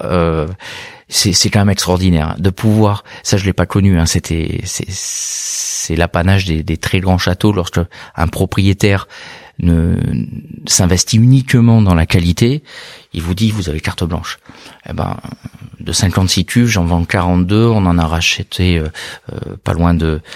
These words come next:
pas loin de soixante-dix, quatre-vingts, pour,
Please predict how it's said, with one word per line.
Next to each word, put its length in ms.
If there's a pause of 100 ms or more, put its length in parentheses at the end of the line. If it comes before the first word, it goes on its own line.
(200)
pas 100
loin 160
de 180
soixante-dix, 680
quatre-vingts, 580 (1000)
pour, 340